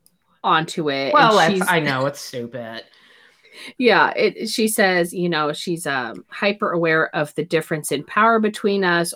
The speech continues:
Speaker 1: or because I hate him that I'm angry all of a sudden. It's definitely not, oh, so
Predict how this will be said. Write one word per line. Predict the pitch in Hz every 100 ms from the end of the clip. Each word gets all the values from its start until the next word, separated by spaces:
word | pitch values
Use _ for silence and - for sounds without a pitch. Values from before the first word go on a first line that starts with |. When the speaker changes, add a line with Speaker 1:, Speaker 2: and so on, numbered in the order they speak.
| -
Speaker 1:
or | 170
because | 170 170 151
I | 143
hate | 147 - - 208 -
him | - 160 151 156 151
that | 160 151
I'm | 151 147 -
angry | 165 165 160 147
all | 139 139 131
of |
a | 143
sudden. | 147 131 120 139 - - _ _ _ _ _ _ _
It's | - 165 -
definitely | 180 175 202 190 185
not, | 170 156 - - 190
oh, | 185 160
so | 175